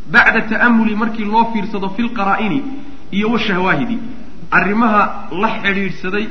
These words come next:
iyo adillada iyo haddii la fiirfiiriyo, waxaad mooddaa," buu yidhi, "oo soo baxaya, annahumaa, iyagu, labadan ergo, kaanataa, inay ahaayeen, fii awaasit sana saadisa,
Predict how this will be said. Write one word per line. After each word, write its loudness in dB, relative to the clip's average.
iyo -4
adillada 0
iyo -4
haddii 0
la 2
fiirfiiriyo, 0
waxaad 4
mooddaa," 0
buu -2
yidhi, -2
"oo -4
soo -2
baxaya, -2
annahumaa, 4
iyagu, 0
labadan 2
ergo, 0
kaanataa, 6
inay 0
ahaayeen, 2
fii -4
awaasit 0
sana -2
saadisa, -4